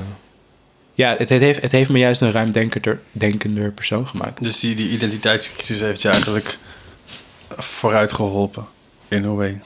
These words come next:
Speaker 2: Of uit iets negatiefs heb je iets positiefs gemaakt.
Speaker 1: Ja, ik kan, kijk, en ik kan niet ontkennen dat ik ook wel zo mijn dagen heb gehad dat ik dacht van, "Oh, eh, wat ben ik nou? Ben ik nou Nederlander? Of ben ik nou Midden-Ooster? Of weet ik veel." Maar kijk, als ik in Egypte kom, dan ben ik ook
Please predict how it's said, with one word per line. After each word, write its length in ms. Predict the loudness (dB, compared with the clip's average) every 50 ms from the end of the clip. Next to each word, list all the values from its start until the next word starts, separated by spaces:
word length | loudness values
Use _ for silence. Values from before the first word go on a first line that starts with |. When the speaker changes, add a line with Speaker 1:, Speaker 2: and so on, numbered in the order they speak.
| -20 -20 -14 -12
Speaker 2:
Of 100 | -6 -4
uit 220 | -2 0 0 0 0
iets 100 | 0 0
negatiefs 440 | 0 0 0 -2 -2 -2 -2 0
heb 180 | 0 0 0 0
je 60 | -2
iets 100 | -2 -2
positiefs 460 | 0 0 0 0 0 -2 -4 -4 -4 -4
gemaakt. 560 | -4 -2 -2 -2 -2 -6 -10 -12 -18 -20 -20 _ -20 -20 -20 -20 -20 -12 -2
Speaker 1:
Ja, 300 | 0 2 4 4 4 2
ik 120 | 2 0 0
kan, 180 | 0 -2 0
kijk, 200 | 0 0 0 0
en 60 | -2 -2
ik 60 | 0
kan 120 | 2 2
niet 180 | 2 2 0 0
ontkennen 440 | -4 -6 -2 0 0 2 2 2 0
dat 160 | 0 -2 -2
ik 120 | -4 -4 0
ook 140 | 0 2 4
wel 240 | 4 2 2 2 0
zo 140 | 0 0
mijn 120 | 0 0 0
dagen 300 | 0 -2 -2 -2 -2 -4
heb 140 | -4 -2 -2
gehad 240 | -2 -2 -2 -2
dat 100 | -2 -4
ik 80 | -6 -4
dacht 180 | -6 -6 -6 -6
van, 200 | -8 -8 -6 -4 -2
"Oh, 340 | 0 2 2 2 0 0 -2
eh, 380 | -4 -4 -4 -4 -2 -2 -2 -2 -4 -4
wat 100 | -6 -4
ben 200 | -2 2 4 4
ik 120 | 4 4 2
nou? 400 | 2 2 2 2 2 0 0 -2
Ben 100 | -2 -2
ik 60 | 0
nou 140 | 0 0 0
Nederlander? 560 | 2 2 4 4 4 4 4 2 2 0 0
Of 100 | -2 -4
ben 120 | -4 -4 -4
ik 80 | -4
nou 380 | -4 -4 -2 -2 -2 -2 -4 -4 -6 -10 -18 -20 -20 -20 -20 -20 -20 -20 -12 -4
Midden-Ooster? 840 | -2 0 0 0 2 2 2 2 2 2 2 2 2 2 0 0
Of 320 | -2 -6 -8 -12 -12 -12 -10
weet 120 | -8 -8
ik 120 | -8 -8 -8
veel." 180 | -6 -6 -2
Maar 120 | -2 0 0
kijk, 160 | 0 0 0
als 100 | 0 2
ik 60 | 2
in 60 | 2
Egypte 320 | 2 4 2 0 0 0 -4
kom, 140 | -2 -2
dan 120 | 0 0 0
ben 100 | 0 0
ik 140 | 0 0 -2
ook 140 | -4 -4